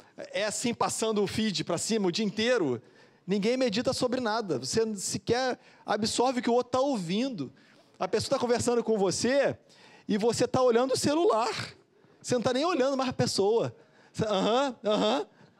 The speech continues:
Né? Então, é solidão nesse sentido da introspecção, da meditação, do silêncio, da prece.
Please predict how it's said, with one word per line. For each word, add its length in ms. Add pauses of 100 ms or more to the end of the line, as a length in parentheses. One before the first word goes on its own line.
(400)
Né? 220
Então, 260
é 100
solidão 540
nesse 260
sentido 440
da 120
introspecção, 920
da 100
meditação, 840
do 120
silêncio, 680 (240)
da 200
prece. 880